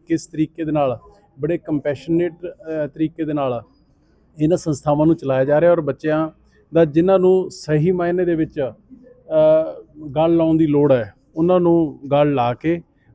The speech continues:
ਉਹਨਾਂ ਦਾ ਕੈਰੀਅਰ ਬਣਾਇਆ ਜਾ ਰਿਹਾ, ਉਹਨਾਂ ਦੀ ਜ਼ਿੰਦਗੀ ਬਣਾਇਆ ਜਾ ਰਿਹਾ। ਸੋ ਬਹੁਤ-ਬਹੁਤ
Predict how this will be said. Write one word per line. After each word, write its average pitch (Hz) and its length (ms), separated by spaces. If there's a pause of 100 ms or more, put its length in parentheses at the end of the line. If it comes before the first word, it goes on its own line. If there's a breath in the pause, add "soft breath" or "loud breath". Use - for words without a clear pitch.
ਉਹਨਾਂ 165 140
ਦਾ 175 60
ਕੈਰੀਅਰ 147 340
ਬਣਾਇਆ 156 220
ਜਾ 156 180
ਰਿਹਾ, 160 100
ਉਹਨਾਂ 160 160
ਦੀ 139 60
ਜ਼ਿੰਦਗੀ 139 240
ਬਣਾਇਆ 156 180
ਜਾ 160 80
ਰਿਹਾ। 170 80
ਸੋ 165 200
ਬਹੁਤ-ਬਹੁਤ 143 960